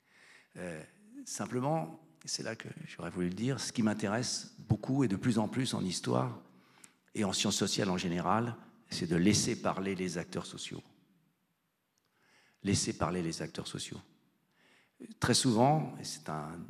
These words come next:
un défaut des sciences sociales, et peut-être un défaut accentué chez les historiens, euh, eh bien, nous, nous, nous parlons à leur place. Nous sommes, euh, nous sommes, euh, comment, impatients, hein,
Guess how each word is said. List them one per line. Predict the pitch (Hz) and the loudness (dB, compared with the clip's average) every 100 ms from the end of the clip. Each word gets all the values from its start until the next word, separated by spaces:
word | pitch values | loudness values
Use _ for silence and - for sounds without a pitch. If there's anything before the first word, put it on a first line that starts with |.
| - | -10
un | 85 | -2
défaut | 98 - 71 | -2 2 2
des | 107 | 2
sciences | 95 95 87 | -2 -4 -4
sociales, | - - 57 65 67 - - | -4 -2 -2 -2 -4 -12 -16
et | - | 2
peut-être | - - 80 113 | 6 8 6 2
un | 101 | -2
défaut | 101 - 67 57 - - - | -2 -4 -6 -6 -10 -14 -10
accentué | 113 - 110 - 117 | -6 -2 -2 0 0
chez | - | 0
les | 85 | 0
historiens, | 87 - - 92 90 110 - - _ _ - - - - _ _ 85 | -2 -2 0 0 0 -2 -6 -14 _ _ -20 -20 -20 -20 _ _ -8
euh, | 85 82 - | -6 -6 -8
eh | - | -8
bien, | 104 | -4
nous, | 107 - | -4 -4
nous, | - - | -6 -8
nous | - - | -6 -6
parlons | - - 117 | -4 -4 -2
à | 113 | -2
leur | 92 - | -2 -2
place. | 101 - - - - - | 0 0 -2 -8 -14 -12
Nous | - | -10
sommes, | - 101 90 | -6 -4 -4
euh, | 82 - - _ _ _ - _ _ _ _ _ | -6 -12 -18 _ _ _ -20 _ _ _ _ _
nous | - | -10
sommes, | - 107 92 80 | -6 -4 -4 -4
euh, | 67 82 - _ _ _ _ _ _ - - _ _ - | -6 -10 -18 _ _ _ _ _ _ -20 -20 _ _ -12
comment, | 82 80 69 - - | -8 -8 -10 -8 2
impatients, | 131 - - - 117 98 85 - - - - _ - _ - | 2 4 4 4 2 0 -2 -6 -8 -10 -18 _ -20 _ -18
hein, | - 90 | -12 -12